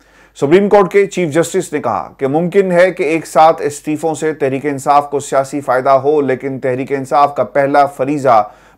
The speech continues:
पार्लियामान में शमूलियत है। चीफ जस्टिस of पाकिस्तान ने रिमार्क्स दिए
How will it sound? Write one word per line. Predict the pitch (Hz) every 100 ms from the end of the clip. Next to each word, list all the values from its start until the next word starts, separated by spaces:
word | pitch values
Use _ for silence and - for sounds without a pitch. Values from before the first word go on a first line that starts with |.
| -
पार्लियामान | 135 139 135 135 143
में | 143 143
शमूलियत | 139 - 135 151 156 143 -
है। | 110 71 _ _ _ _ -
चीफ | 135
जस्टिस | 123 135 143 131
of |
पाकिस्तान | 113 135 131 156 151
ने | 131
रिमार्क्स | 120 156 170 -
दिए | 170 135